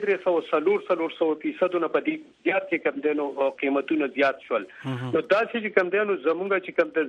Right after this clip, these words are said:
Speaker 1: ضلعو هسپتالونه دي، داسې چې کوم دی، زمونږ د ډیویژن په سطح باندې کوم هسپتالونه کوم نه دي، نو دغه به چې د دغې د ریټس او د دغې، آه، اصل خبره دا ده چې کوم خپله چې کوم دی، نو ما د شپږ کاله چې کوم دی، نو صحافت وکړو، په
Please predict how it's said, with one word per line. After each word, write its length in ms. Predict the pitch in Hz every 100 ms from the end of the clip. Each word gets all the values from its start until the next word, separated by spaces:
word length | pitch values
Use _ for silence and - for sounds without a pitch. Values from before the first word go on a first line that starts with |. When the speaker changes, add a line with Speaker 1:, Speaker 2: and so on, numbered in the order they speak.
| 120
Speaker 1:
ضلعو 300 | - 139 175 185
هسپتالونه 680 | - 180 180 165 160 170 160
دي، 80 | 156 143
داسې 200 | 156 160 147
چې 60 | 147
کوم 100 | 147 139
دی، 60 | 151
زمونږ 180 | 143 147
د 100 | 143 135
ډیویژن 340 | 123 123 147 175
په 100 | 165 160 -
سطح 220 | 156 143
باندې 160 | 139 135
کوم 140 | 156 139 143
هسپتالونه 480 | - - 139 139 147 -
کوم 160 | 139 139
نه 160 | 156 180
دي، 60 | 139
نو 60 | 123 170
دغه 160 | 185 202
به 100 | 214 240 - - - - -
چې 80 | 156 156
د 20 | 156 196
دغې 260 | 208 220 220 214 131 139
د 0 | 135
ریټس 380 | 170 220 208 - 160
او 20 | 127
د 100 | 143 175
دغې، 280 | 190 202 202 196 139 139
آه، 500 | 139 127 - - 233
اصل 300 | - 254 -
خبره 300 | 175 165 156 139
دا 80 | 147
ده 80 | 151
چې 140 | - 160 -
کوم 120 | 226 175 127 _ - - -
خپله 240 | - 254 240
چې 60 | -
کوم 180 | 170 147
دی، 80 | 170 175
نو 80 | 180 - - - 147
ما 80 | 165
د 200 | 170 151 -
شپږ 400 | - 233 160 -
کاله 180 | 165 165 151
چې 60 | -
کوم 160 | 143 139
دی، 80 | 160
نو 80 | 151 -
صحافت 360 | 127 135 160 160
وکړو، 260 | 170 143
په 40 | 151